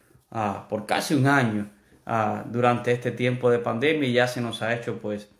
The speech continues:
ah, un gozo, ¿verdad? Y una costumbre poder compartir con cada uno de ustedes. Hoy, pues,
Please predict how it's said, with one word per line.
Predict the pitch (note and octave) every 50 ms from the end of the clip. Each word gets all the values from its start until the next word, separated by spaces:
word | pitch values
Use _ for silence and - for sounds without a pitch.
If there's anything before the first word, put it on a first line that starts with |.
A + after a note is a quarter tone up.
| _ _ - - -
ah, | - - G#2 G#2 G2+ - -
un | - A#2+ B2+ A#2+
gozo, | B2 C#3+ D3+ D3 - - A2
¿verdad? | A2 G#2+ A2+ A#2+ A#2
Y | A#2
una | A#2 B2 A#2+
costumbre | - A#2+ A2 - - C3+ B2+ B2 A#2 A2+
poder | - - G#2+ G#2+ A2+ A2+ A2+
compartir | - A#2+ G#2 - A2+ A2 G#2+ - - B2+ C3 C3 C3 - - - - _ _
con | - B2+ B2 A#2 A2+
cada | - B2 B2 B2 B2 A#2+ A#2+
uno | A#2+ A#2+ A#2+ A#2+
de | A#2 A#2
ustedes. | - - - G#2 G2 E2+ G2+ - - _ _ _ - - _
Hoy, | - C#3 D#3+ F3+ F#3+ G3 G3 - -
pues, | D3 B2+ A#2+ A#2 - -